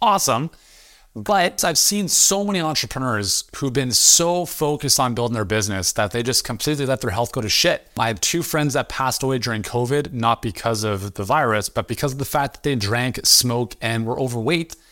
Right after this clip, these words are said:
And then they just, they were tipped over the edge by covid itself. And that's really, really sad because they had built these great businesses and now they're gone. And it's like, what's the point of any of this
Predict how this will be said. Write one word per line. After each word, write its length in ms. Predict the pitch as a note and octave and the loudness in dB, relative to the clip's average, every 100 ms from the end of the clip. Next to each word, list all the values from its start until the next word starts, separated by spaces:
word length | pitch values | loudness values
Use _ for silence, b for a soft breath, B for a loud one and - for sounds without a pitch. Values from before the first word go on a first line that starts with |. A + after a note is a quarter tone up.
| b b b - | b b b -6
And 140 | A#2+ | -4
then 160 | C3 C3+ | -2 -2
they 100 | C3 | 0
just, 260 | C3+ C3 C3+ | 0 0 0
they 100 | C#3+ | 0
were 80 | |
tipped 280 | B2+ D#3+ D#3+ | 0 -2 0
over 120 | D#3 | -2
the 120 | B2+ C#3+ | 0 0
edge 440 | C3+ B2 - A2+ | 0 -2 -4 -2
by 200 | A#2+ B2+ | 0 0
covid 300 | - C3+ C3 | 0 -2 0
itself. 420 | A2 - G#2 - | 0 0 0 -4
And 100 | - | -2
that's 160 | F#3 A3 | 0 0
really, 540 | B2 A2+ C3 G3 F3+ | -2 -4 -2 -2 0
really 300 | D#3 C#3 D3 | 0 0 0
sad 520 | A2+ - F#3 - F2+ - | 2 2 2 -4 -10 -10
because 240 | - C3 B2+ | -8 -4 0
they 120 | D3+ | 2
had 180 | C3+ G#2+ | 2 0
built 160 | D#3+ | 0
these 140 | F3+ D#3 | -2 -2
great 220 | F3+ D#3+ | -2 0
businesses 720 | B2 A2 G#2+ A#2+ A#2 A2+ - - | -2 0 0 2 0 0 -2 -2
and 160 | C3+ | 0
now 140 | B2 A#2 | 2 2
they're 140 | A2+ | 2
gone. 300 | G2+ E2+ - - | 0 -2 -4 -4
And 120 | D3 | -2
it's 120 | D3+ | 0
like, 120 | E3 | 0
what's 280 | B2 F3 F#3+ | 2 0 0
the 100 | G3 | -6
point 240 | - F#3 | -4 -2
of 100 | D3+ - - | -2 -4 -4
any 220 | B3+ C4 | 0 2
of 80 | G3+ | 0
this 460 | G#2+ F2 - - | -4 0 0 0